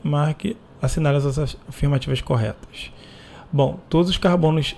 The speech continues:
ligados aos átomos de oxigênio têm hibridação S P três? Não, esse daqui é S P dois, que tem uma dupla. Esse aqui é S P dois, que então já vi que não, né? Esse aqui é falso. O composto apresenta seis carbonos primários.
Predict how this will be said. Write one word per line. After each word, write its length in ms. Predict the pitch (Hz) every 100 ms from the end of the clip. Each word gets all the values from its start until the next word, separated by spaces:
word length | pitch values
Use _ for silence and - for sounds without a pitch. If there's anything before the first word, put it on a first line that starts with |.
| -
ligados 520 | - 147 139 139 131
aos 180 | 139 127
átomos 340 | 135 131 135 127
de 80 |
oxigênio 840 | 135 131 - 135 131 151 143 113 123 - - - - - - -
têm 160 | - 143
hibridação 460 | 139 135 131 120 127
S 100 | -
P 120 | 131
três? 420 | 151 135 117 107
Não, 160 | 131 -
esse 340 | 139 143 151 -
daqui 340 | 135 127 147
é 40 | 170
S 140 | 147
P 140 | -
dois, 240 | 185 147 123
que 80 | -
tem 100 | 131
uma 140 | 151
dupla. 420 | 147 131 - 117 - - - - -
Esse 320 | 131 131 -
aqui 220 | 123 131
é 60 | 143
S 140 | 143
P 120 | -
dois, 240 | 151 139 -
que 80 |
então 280 | 147 135 151
já 140 | 151 139
vi 320 | 131 156 - -
que 140 | - 175
não, 260 | 165 117 - - -
né? 200 | 139 127
Esse 160 | 127
aqui 140 | 127 -
é 40 |
falso. 480 | - - - - - - - - - - - -
O 80 | -
composto 380 | 139 160 185 185
apresenta 360 | 180 160 165 165
seis 280 | - 190
carbonos 400 | - 165 156 147
primários. 580 | - 127 135 135 113 110